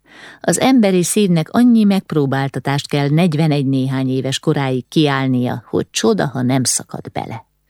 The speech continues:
Ezután mindketten végig hallgattak a hazafelé vezető úton, kifelé bámulva az ablakon, a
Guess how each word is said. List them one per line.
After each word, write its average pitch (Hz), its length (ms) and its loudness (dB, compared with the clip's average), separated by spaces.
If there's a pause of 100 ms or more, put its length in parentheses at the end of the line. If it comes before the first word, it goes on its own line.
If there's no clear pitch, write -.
(520)
Ezután 165 580 0
mindketten 165 840 0
végig 135 460 -2
hallgattak 139 640 -4
a 147 60 -2
hazafelé 135 600 -4
vezető 131 540 -6
úton, 127 520 -4 (500)
kifelé 208 460 0
bámulva 131 560 -6
az - 160 -8
ablakon, - 600 -8
a - 100 -8